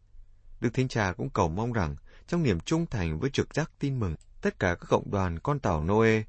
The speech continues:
có thể tiếp tục là những nơi của lễ hội, tha thứ, cảm thương và vui mừng, chứng tỏ rằng dù tình trạng khuyết tật của họ thế nào đi nữa,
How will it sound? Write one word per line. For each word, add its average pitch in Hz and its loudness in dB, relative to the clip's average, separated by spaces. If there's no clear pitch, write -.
có 196 -4
thể 87 -2
tiếp 190 -2
tục - -4
là 85 -2
những 95 -6
nơi 127 -2
của 82 -2
lễ 92 0
hội, 120 2
tha 135 -4
thứ, 127 -4
cảm 78 0
thương 131 -2
và 80 -2
vui 117 -2
mừng, 92 0
chứng 156 0
tỏ 87 4
rằng 85 0
dù 117 2
tình 107 2
trạng 101 0
khuyết - -4
tật 98 -2
của 92 2
họ 90 2
thế 160 -2
nào 87 0
đi 98 0
nữa, 101 0